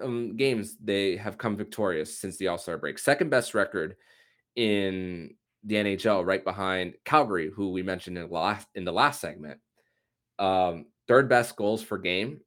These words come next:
in that one, behind Calgary and who else? The Florida Panthers. That's the,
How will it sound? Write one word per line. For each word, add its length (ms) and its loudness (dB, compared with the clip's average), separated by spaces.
in 120 -2
that 160 0
one, 220 -4
behind 480 0
Calgary 560 2
and 420 2
who 140 2
else? 320 0
The 100 -12
Florida 280 -2
Panthers. 540 -8
That's 220 -6
the, 360 -4